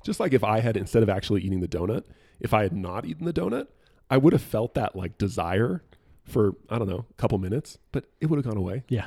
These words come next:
Speaker 1: I would have got distracted by something else.
Speaker 2: Yeah.
Speaker 1: And it, it's not like my day would have been ruined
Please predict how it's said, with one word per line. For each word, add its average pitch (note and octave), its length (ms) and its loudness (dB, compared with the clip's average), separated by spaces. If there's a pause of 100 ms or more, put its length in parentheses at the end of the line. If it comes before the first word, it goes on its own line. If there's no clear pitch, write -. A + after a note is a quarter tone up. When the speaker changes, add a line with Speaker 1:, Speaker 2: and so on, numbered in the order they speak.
Speaker 1:
I A#2+ 40 -2
would A#2 80 4
have A#2 60 4
got G#2+ 140 2
distracted G2 320 -4
by F2+ 80 -6
something E2+ 280 -6
else. F#2+ 280 -2
Speaker 2:
Yeah. F2+ 60 -4
Speaker 1:
And - 140 -8 (120)
it, - 160 -14
it's - 120 -10
not C3+ 120 2
like G#2 120 -2
my G2+ 120 0
day G2 300 -2
would G#2 120 2
have G2 80 -4
been F#2 240 -4
ruined G2 500 0